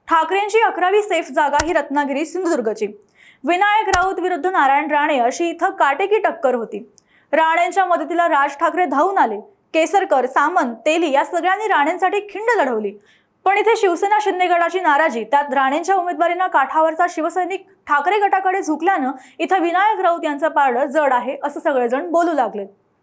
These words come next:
ठाकरेंची बारावी सेफ जागा ठाण्याची. राजन विचारे विरुद्ध नरेश मस्के यांच्या लढतीत राजन विचारे वन साइड मैदान मारतील असं वातावरण प्रचाराच्या पहिल्या दिवसापासूनच ठाण्यात होतं. नरेश मस्के यांच्या प्रचाराला मिळालेला अगदी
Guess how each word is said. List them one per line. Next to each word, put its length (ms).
ठाकरेंची 520
बारावी 480
सेफ 320
जागा 300
ठाण्याची. 520
राजन 400
विचारे 380
विरुद्ध 380
नरेश 340
मस्के 320
यांच्या 260
लढतीत 320
राजन 420
विचारे 340
वन 260
साइड 220
मैदान 320
मारतील 380
असं 240
वातावरण 500
प्रचाराच्या 460
पहिल्या 380
दिवसापासूनच 800
ठाण्यात 300
होतं. 220
नरेश 380
मस्के 260
यांच्या 280
प्रचाराला 460
मिळालेला 420
अगदी 380